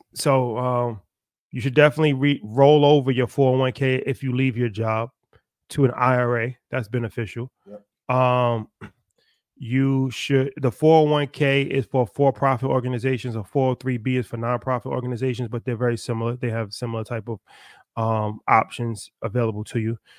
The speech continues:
Speaker 1: So if you're a teacher or if you work in a hospital, you might have a four oh three B, but,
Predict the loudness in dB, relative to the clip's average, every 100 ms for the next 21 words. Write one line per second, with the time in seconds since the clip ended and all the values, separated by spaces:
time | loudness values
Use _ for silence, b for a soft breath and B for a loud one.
0 | b -2 0 2 2 4 2 0 -2 -2
1 | 0 2 4 2 0 0 2 0 0 -2
2 | -2 -2 -2 0 -2 -2 -4 -8 -2 -2
3 | -2 -4 -6 -4 -4 -6 b b b b
4 | -14 -4 -2 -2